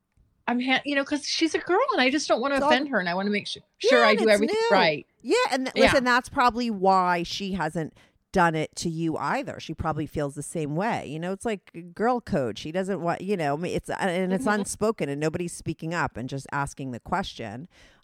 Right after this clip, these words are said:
Speaker 1: Yeah.
Speaker 2: Uh, because, but if she has in the past and you know, and she's very bi, she wants to, she wants it. She's just waiting for you to say, "Okay, now let me ask you this. Are you planning on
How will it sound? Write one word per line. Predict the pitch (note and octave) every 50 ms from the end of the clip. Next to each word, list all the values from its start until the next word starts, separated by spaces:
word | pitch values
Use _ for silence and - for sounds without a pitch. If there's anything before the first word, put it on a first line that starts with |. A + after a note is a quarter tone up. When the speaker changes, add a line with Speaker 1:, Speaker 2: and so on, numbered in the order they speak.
| _ _ -
Speaker 1:
Yeah. | - G3+ F#3+ D#3 C#3+ C#3+ C#3+ C#3 C#3 C3+ C3+ C3+
Speaker 2:
Uh, | C3
because, | C3 - E3+ D#3 - G3+ E3 D#3 D3+ C#3+ D3
but | D3 - F#3+ F3+ D3 -
if | G3 F#3+
she | - - - C4 C4 B3+ C4
has | B3+ B3 B3 B3+ C4 C4+ A#3
in | B3 A#3
the | A#3 A#3
past | - C#4 C#4+ C#4+ C4+ B3+ A3+ G3+ G3+ G3+ - -
and | F#3+ F3 F3+
you | F#3 F#3+
know, | F#3+ G#3 G#3+ G#3+ G3+ G3 F#3+ F3+ F3
and | E3 E3+ E3+
she's | - - F#3 F#3 F3 E3 E3 D#3 _ _
very | - D#3 D3+ E3+ F3 F#3+ G3+
bi, | G3 D#3+ - D#3 D#3 E3+ F3 D#3+ A#2+ G#2 G2+ A#2 A#2 - _ - - _ _
she | - - - G#3+ A#3+
wants | D#4 D4+ A3 A3 B3 C#4+ - -
to, | - D3 B2 G#2+ G#2 F2 D2+ A#1 B1+ E2+ E2 -
she | - - - F#3 G#3
wants | A3+ G3+ E3 F3 G3+ F#3 -
it. | - - - - - -
She's | - - E3+ G3
just | G3+ G3 - -
waiting | E3+ E3+ C#3 F2+ C3+ D#3
for | - D3+ C#3+ C3+ C3 B2 B2 -
you | - - C#3 C#3+ D3+ D#3+ D3+ C#3+ C3
to | A#2+ B2+
say, | - - - A#2 A2+ -
"Okay, | - - - E3+ C3
now | C3+ F3 F3+ G3+
let | A#3 C4+ C4+
me | E4 E4
ask | D#4+ D#4+ C#4+ - -
you | D4
this. | D#4 F4 -
Are | B3
you | G#3 G3+ A3 C#4+
planning | - - - A#4+ B4+ B4+ A#4 A#4 G4
on | D#4 B3+ A#3